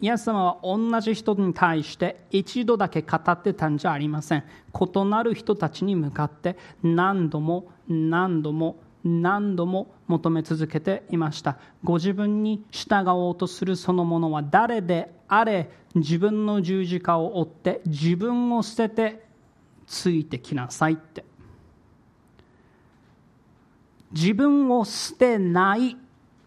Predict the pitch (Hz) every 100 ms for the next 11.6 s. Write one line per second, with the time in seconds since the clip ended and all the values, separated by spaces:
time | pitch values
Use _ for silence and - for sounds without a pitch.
0 | _ _ _ _ _ _ - 214 196 185
1 | 175 185 185 165 147 156 - 170 147 147
2 | 156 147 - - - 226 208 202 180 180
3 | 165 165 135 - - _ _ _ _ _
4 | _ _ _ 214 208 190 160 160 208 214
5 | 208 196 185 175 - 135 - _ _ _
6 | _ - _ _ _ _ _ _ _ _
7 | _ _ _ _ _ _ _ _ _ _
8 | _ _ _ _ _ _ _ _ _ _
9 | _ _ _ _ _ _ _ _ _ _
10 | _ - - - 165 170 165 160 160 151
11 | 156 147 151 - 247